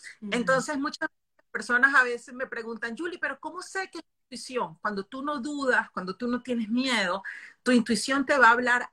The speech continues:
Speaker 2: alto. Este, la información va a fluir, pero si tú alimentas el miedo, alimentas la inseguridad, tú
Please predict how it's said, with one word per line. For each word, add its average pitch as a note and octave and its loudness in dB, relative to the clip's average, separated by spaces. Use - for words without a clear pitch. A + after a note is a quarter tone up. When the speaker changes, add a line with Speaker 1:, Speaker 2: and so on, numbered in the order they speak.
Speaker 2:
alto. C4 -2
Este, A#3 -6
la A#3+ 0
información B3+ -4
va D4 -2
a C4 -14
fluir, D4+ -10
pero A3+ -6
si A#3+ -14
tú E4 -8
alimentas B3 -4
el C#4+ -10
miedo, B3+ -6
alimentas A#3 -6
la C#4 -6
inseguridad, B3+ 4
tú C#4+ -2